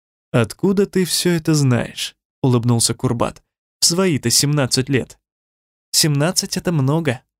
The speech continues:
девушка улыбнулась в ответ. «В наших глухих местах девки, бывает, что и в пятнадцать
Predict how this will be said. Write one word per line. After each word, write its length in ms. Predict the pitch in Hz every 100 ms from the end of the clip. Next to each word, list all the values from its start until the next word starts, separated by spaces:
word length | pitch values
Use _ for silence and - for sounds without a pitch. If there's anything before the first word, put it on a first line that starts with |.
| _ _
девушка 600 | 143 127 127 131 - 123 -
улыбнулась 600 | 135 123 113 113 113 -
в 60 |
ответ. 400 | 113 - 117 - _ _ _ _ _ -
«В 120 | 127
наших 480 | 196 214 196 185 -
глухих 400 | 160 160 190 -
местах 460 | 160 - 196 180 -
девки, 360 | 147 185 -
бывает, 360 | 143 147 165 156
что 160 | -
и 80 | 160
в 80 | 151
пятнадцать 680 | 151 147 170 190 127 -